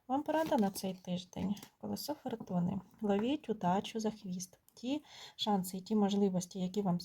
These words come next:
на цьому тижні буде пропонувати доля, вам обов'язково треба їх спіймати. І ще тут говориться про те, що, ем, довіртесь. Фортуна на вашому боці.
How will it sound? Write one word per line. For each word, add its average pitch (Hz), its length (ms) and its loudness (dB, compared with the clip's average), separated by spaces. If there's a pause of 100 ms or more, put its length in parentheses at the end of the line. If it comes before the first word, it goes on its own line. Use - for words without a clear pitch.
(140)
на 202 100 2
цьому 196 260 2
тижні 175 360 0
буде 180 220 -2
пропонувати 180 680 0
доля, 240 280 0
вам 208 200 4
обов'язково 180 580 0
треба 262 360 -4
їх 233 340 -2 (420)
спіймати. 185 880 0 (200)
І 233 80 -4
ще 320 160 -8
тут 226 160 -2
говориться 196 440 0
про - 160 -10
те, 349 200 -8
що, 247 560 -2 (460)
ем, 214 1000 0
довіртесь. 202 800 2 (220)
Фортуна 262 500 0
на 208 120 6
вашому 202 500 2
боці. 185 500 -6